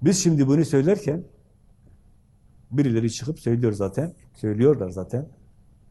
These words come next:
Yani şimdiye kadar kimse söylemedi ya da kimse bilmiyor, o mu biliyor? Herkes şimdiye kadar böyle söyledi, o niye öyle söylüyor?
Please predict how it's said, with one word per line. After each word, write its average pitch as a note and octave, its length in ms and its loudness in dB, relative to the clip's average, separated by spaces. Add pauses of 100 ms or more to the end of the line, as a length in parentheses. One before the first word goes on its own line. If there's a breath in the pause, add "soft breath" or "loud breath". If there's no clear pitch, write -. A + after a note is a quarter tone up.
(540)
Yani A2+ 200 0
şimdiye B2 300 0
kadar A#2+ 280 0
kimse A#2+ 240 -2
söylemedi A#2+ 600 0 (400)
ya A2+ 180 -2
da B2 180 -4 (140)
kimse B2+ 340 -2
bilmiyor, B2 380 0
o D#3 120 2
mu B2+ 180 -2
biliyor? E2+ 320 -10 (1400)
Herkes B2+ 340 -2
şimdiye A#2+ 200 2
kadar A#2+ 240 0
böyle C3 200 4
söyledi, A#2 380 0
o D3 180 2
niye C#3 100 2
öyle G2+ 200 -2
söylüyor? F2 420 -8